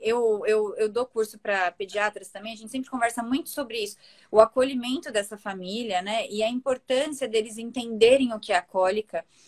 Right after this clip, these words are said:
E, nesse sentido, saber que existem, sim, coisas que podem ser feitas.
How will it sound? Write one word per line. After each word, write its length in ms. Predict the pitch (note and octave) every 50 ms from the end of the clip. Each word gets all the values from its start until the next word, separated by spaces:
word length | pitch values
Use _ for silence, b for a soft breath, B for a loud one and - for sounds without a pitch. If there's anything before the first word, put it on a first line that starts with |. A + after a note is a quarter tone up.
| b b b b b
E, 640 | - G#3 G#3 G#3 G#3 G#3 G3+ G3+ G3+ G3 F#3+ E3+ - G#3+
nesse 340 | G#3+ A#3 A#3+ B3+ - B3+
sentido, 420 | - - A#3 A3+ G#3+ - C4 A3+ A#3+
saber 300 | - C4 A#3+ A3+ A#3 B3
que 100 | - B3+
existem, 400 | A#3 A3 C4 C#4 - D#4+ D#4+ D4+
sim, 240 | C4 - D4 F#4 E4+
coisas 340 | - D4 D4 C#4+ C#4+ -
que 100 | - -
podem 280 | - C#4 C4 C4+ C#4 C4+
ser 160 | C4 D#4 D4+
feitas. 600 | - - B3 F#3 E3 D#3+ _ E3 D3+ - - -